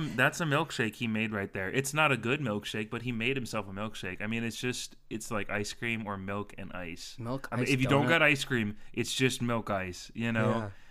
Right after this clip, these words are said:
Speaker 2: Can you make,
Speaker 1: So
Speaker 2: can you make milkshake without ice cream?
Speaker 1: Yeah, for sure.
Speaker 2: Was he like,
Speaker 1: You just need milk.
Speaker 2: "Maybe since I don't have ice cream, I need alternative dessert,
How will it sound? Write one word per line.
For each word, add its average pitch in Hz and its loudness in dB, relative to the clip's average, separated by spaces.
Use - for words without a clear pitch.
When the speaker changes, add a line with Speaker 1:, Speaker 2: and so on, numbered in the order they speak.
Speaker 2:
Can 160 2
you 190 2
make, 180 4
Speaker 1:
So 110 4
Speaker 2:
can 202 0
you 262 2
make 370 -2
milkshake 208 2
without 147 2
ice 120 0
cream? 226 -4
Speaker 1:
Yeah, 110 0
for 104 -6
sure. 98 -8
Speaker 2:
Was 135 0
he 190 0
like, 190 4
Speaker 1:
You 107 0
just 104 -4
need 117 2
milk. 101 0
Speaker 2:
"Maybe 151 2
since 147 0
I 131 2
don't 135 4
have 120 0
ice - -2
cream, 139 2
I 131 -2
need 131 0
alternative 123 0
dessert, 107 -2